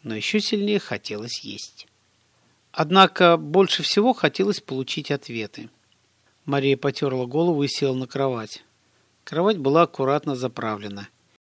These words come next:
и Мария предположила, что сделала это утром. Она страшно устала, новое тело почти заболевало от адреналина.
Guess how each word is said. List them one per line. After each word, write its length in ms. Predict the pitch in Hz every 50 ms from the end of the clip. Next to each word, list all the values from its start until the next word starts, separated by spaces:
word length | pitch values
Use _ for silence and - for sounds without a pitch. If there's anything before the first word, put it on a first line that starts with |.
| _ _ _
и 120 | - 143
Мария 360 | 131 135 135 135 139 139 135 131
предположила, 840 | - 139 135 - _ 139 131 127 123 123 127 156 190 185 143 104 - _ _ _ _ _ _ _
что 240 | - - - 139
сделала 520 | 127 123 131 139 170 185 180 175 165 143 131
это 320 | 127 131 135 135 - 151
утром. 500 | 131 120 113 110 107 - 113 110 107 - _ _ _ _ _ _ _ _ _ _ _ _ _ _ _
Она 240 | - 147 156 160
страшно 720 | - - - - 180 180 160 131 110 - - - 110 104
устала, 560 | 104 - - - - 160 170 170 143 110 107 - _ _ -
новое 340 | 143 151 151 143 139 139 131
тело 280 | - - 185 175 165 143
почти 400 | - 147 139 - - - 214 202
заболевало 760 | 170 185 175 175 196 185 190 190 180 180 147 127 120 123 - _ _ -
от 260 | 135 127 120 - - -
адреналина. 840 | - 139 123 135 135 135 127 127 127 120 117 110 110 107 104 104